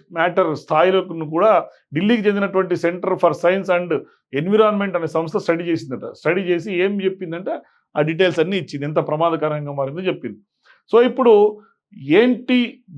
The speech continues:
గ్రౌండ్ లెవెల్ ఓజోన్ అంటే, భూ వాతావరణంలోని ఓజోన్ వాయువు డైరెక్ట్గా ఉత్పత్తి కాదు. వాహనాలు, ఫ్యాక్టరీలు, విద్యుత్ ఉత్పత్తి కేంద్రాల కాలుష్యం నుంచి విడుదలయ్యే నైట్రోజన్ ఆక్సిడైడ్,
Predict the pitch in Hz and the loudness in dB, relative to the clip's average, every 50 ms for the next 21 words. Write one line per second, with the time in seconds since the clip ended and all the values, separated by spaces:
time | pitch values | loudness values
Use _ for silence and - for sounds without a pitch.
0 | 131 151 160 196 214 214 208 220 214 214 214 214 277 - _ _ _ _ _ _ | 0 2 4 4 4 4 4 4 4 4 2 0 -4 -10 _ _ _ _ _ _
1 | _ _ _ _ _ _ _ _ _ _ _ _ _ _ _ _ _ _ _ _ | _ _ _ _ _ _ _ _ _ _ _ _ _ _ _ _ _ _ _ _
2 | 147 139 _ - 165 165 175 180 202 185 165 147 139 131 180 214 247 247 - - | -20 -20 _ -2 2 4 6 6 6 4 4 2 -2 0 2 2 2 2 0 -6
3 | - _ _ _ _ _ - 131 139 190 262 285 285 262 240 220 226 226 220 220 | -12 _ _ _ _ _ -12 -4 -2 2 4 4 4 6 6 6 6 6 4 4
4 | 214 214 208 185 208 202 202 202 202 202 196 165 151 160 185 190 196 214 214 202 | 6 4 4 2 0 -2 -2 -2 -2 -2 -2 0 2 4 4 6 6 4 4 4
5 | 190 185 180 175 185 185 170 143 147 160 196 196 - - 190 202 196 180 151 139 | 2 4 4 6 6 4 4 4 4 2 2 0 -2 -2 2 2 4 4 2 -2
6 | - - 165 156 160 160 170 165 170 180 233 220 175 165 170 170 185 185 180 170 | 0 -2 -2 -2 0 0 2 2 4 2 0 2 4 4 4 4 4 2 2 0
7 | 170 208 208 - 175 165 160 165 - 165 180 214 208 165 165 160 190 202 175 202 | 0 0 0 2 2 2 2 0 -6 -6 -4 -4 -4 -4 -6 -6 -6 -6 -8 -8
8 | 202 202 196 190 175 180 170 170 165 170 170 165 160 156 143 143 160 160 - 165 | -6 -6 -6 -6 -6 -4 -4 -4 -2 -2 -2 -2 -2 -2 -2 -2 -2 -2 -6 -6
9 | 160 160 156 147 151 143 143 147 151 156 156 151 151 143 - - _ _ _ _ | -8 -8 -10 -10 -8 -8 -6 -4 -2 -2 -2 0 -2 -4 -4 -6 _ _ _ _
10 | _ _ 123 135 175 220 202 - - 233 226 202 226 220 190 175 180 175 - 190 | _ _ -2 0 0 0 0 0 2 2 4 4 4 2 2 0 0 0 -2 -6
11 | 190 180 202 214 233 | -2 2 2 0 0